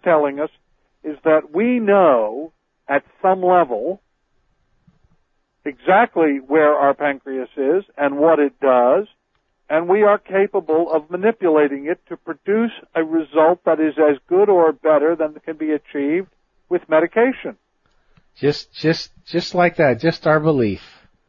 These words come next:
Speaker 1: Just our belief. And, and, and speaking to the story that you told, which is an interesting one, I'll remember that, there are also studies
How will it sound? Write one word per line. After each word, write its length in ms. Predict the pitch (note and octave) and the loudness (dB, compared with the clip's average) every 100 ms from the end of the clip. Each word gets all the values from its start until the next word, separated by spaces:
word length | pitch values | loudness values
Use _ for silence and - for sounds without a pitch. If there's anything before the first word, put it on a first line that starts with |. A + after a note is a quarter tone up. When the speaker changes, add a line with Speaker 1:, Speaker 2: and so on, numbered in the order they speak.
| _ - | _ -2
Speaker 1:
Just 300 | G#3+ A3 F#3+ | 0 -2 0
our 120 | F3+ | 0
belief. 260 | F#3+ A#3 A3+ | 2 0 0
And, 280 | F#3 F3+ F3+ | 0 0 0
and, 200 | F3 E3+ | -2 0
and 180 | E3+ D#3+ - | -2 -6 -8
speaking 380 | - A3 F3 D#3 | -6 -6 -8 -6
to 60 | E3 | 0
the 240 | D#3 D3 - | 2 2 0
story 380 | F#3+ A3+ A#3+ D#3+ | 2 4 4 2
that 160 | D3 | 0
you 100 | C#3 | -4
told, 240 | - D3+ D3+ | -2 0 0
which 160 | D#3 | -2
is 80 | B2+ - | -8 -10
an 300 | - - D3 | -8 -6 -6
interesting 400 | E3+ G3+ D#3 C#3 | -8 -8 -10 -4
one, 100 | C3+ | 0
I'll 160 | C#3+ C#3+ | 2 2
remember 380 | C#3+ F3 F#3 B2+ | 0 -2 0 2
that, 220 | B2 D3+ _ _ _ _ _ _ _ _ - | 2 0 _ _ _ _ _ _ _ _ -2
there 160 | F#3+ | 2
are 340 | G3 G3 F#3+ A3 | 4 4 4 2
also 320 | B3 A#3 F#3 | 2 0 -2
studies 360 | - E3+ E3 | 0 0 0